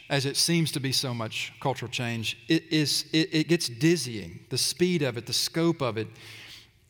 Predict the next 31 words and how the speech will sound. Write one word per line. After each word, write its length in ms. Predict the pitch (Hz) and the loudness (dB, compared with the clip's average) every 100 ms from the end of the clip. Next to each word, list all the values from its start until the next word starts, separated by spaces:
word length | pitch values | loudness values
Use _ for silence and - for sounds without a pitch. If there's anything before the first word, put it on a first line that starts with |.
| _ - | _ 0
And 120 | 156 | 2
what 120 | 175 | 4
do 60 | 220 | 4
you 100 | 190 | 0
do 200 | 147 175 | 4 2
when 140 | 160 | 2
you 60 | 147 | 0
get 180 | 139 123 | -2 0
dizzy? 420 | 165 185 117 87 - | 0 2 -2 -8 -8
You 140 | 123 | -6
wanna 200 | 123 110 | -6 -6
lie 200 | 101 104 | -8 -8
down. 460 | 101 104 98 92 143 - - - _ _ _ _ _ _ _ _ _ _ _ _ _ _ _ _ _ - - - - - - - - | -8 -10 -10 -14 -18 -20 -20 -20 _ _ _ _ _ _ _ _ _ _ _ _ _ _ _ _ _ -20 -20 -20 -20 -20 -20 -20 -6
What 140 | 139 | 0
happens 280 | 143 135 127 | 2 2 -2
when 100 | 127 | -4
you 100 | 123 | -2
lie 180 | 117 117 | 0 -2
down? 420 | 123 170 156 90 92 - - - _ _ _ _ - | 0 -2 -2 -6 -14 -20 -20 -20 _ _ _ _ -20
<laughs> 60 | - - - - - | -20 -16 -10 -10 -10
You 140 | 110 131 | -6 -4
might 240 | 123 135 | -2 -2
wanna 180 | 120 120 | -2 -4
go 100 | 127 | -2
to 60 | 120 | -2
sleep. 400 | - 190 180 - - - _ _ _ _ _ _ _ _ _ _ _ - | -2 -4 -8 -14 -20 -20 _ _ _ _ _ _ _ _ _ _ _ -10
You 100 | 107 | -2
might 200 | 113 117 | -2 0
go 120 | 147 | 0
to 80 | 196 | 0
sleep. 400 | - 87 - | -2 -6 -14